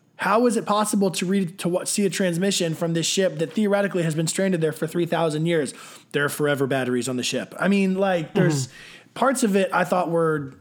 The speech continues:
Speaker 1: incredibly convenient trying to explain them
Speaker 2: Yeah,
Speaker 1: away.
Speaker 2: and that's just, that, that goes to showing you how really awful this movie is, is that there are so many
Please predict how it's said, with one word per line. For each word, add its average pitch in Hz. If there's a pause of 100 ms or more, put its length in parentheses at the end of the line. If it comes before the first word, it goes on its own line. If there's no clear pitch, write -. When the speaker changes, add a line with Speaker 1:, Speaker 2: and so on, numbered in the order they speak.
(160)
Speaker 1:
incredibly 185
convenient 160
trying 151
to 139
explain 135
them 120
Speaker 2:
Yeah, 170
Speaker 1:
away. 160
Speaker 2:
and 156
that's -
just, -
that, 151
that 156
goes 151
to 147 (200)
showing 165
you 156
how 147
really 156
awful 147 (200)
this 151
movie 147
is, 143
is 135
that 139
there 143
are 143
so 175
many 156